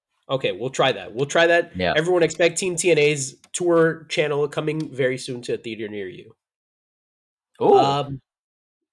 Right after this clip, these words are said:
Speaker 1: yeah. <laughs> In, in stunning imax. Um, so, no,
Speaker 2: A M C.
Speaker 1: but really though, really though, I really do wanna have, I really do wanna do a, a YouTube channel next year. So we'll try.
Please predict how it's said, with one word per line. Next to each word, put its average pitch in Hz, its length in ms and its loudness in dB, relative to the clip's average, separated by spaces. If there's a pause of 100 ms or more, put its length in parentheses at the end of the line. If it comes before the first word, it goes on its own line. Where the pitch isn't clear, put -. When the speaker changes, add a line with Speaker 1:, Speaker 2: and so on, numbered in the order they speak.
(100)
Speaker 1:
yeah. 123 300 -4 (260)
<laughs> - 140 -4 (760)
In, 156 160 -2
in 160 180 -2
stunning 165 460 0
imax. 131 560 -6 (720)
Um, 135 240 0
so, 262 40 2
no, 151 260 6
Speaker 2:
A - 0 -
M - 140 -2
C. 285 200 6
Speaker 1:
but 381 140 6
really 202 260 2
though, 117 260 -2 (240)
really 160 240 4
though, 123 160 2
I 127 60 0
really 180 320 0
do 170 100 -4
wanna 160 220 2
have, 127 360 -2
I 123 120 -6
really 139 240 -2
do 139 100 -6
wanna 131 160 -2
do 113 380 -6
a, 107 240 -10
a - 40 -8
YouTube 110 380 -12
channel 110 240 -4
next 107 300 -8
year. 113 320 0
So 113 500 -2 (1120)
we'll 127 140 -2
try. 107 280 -4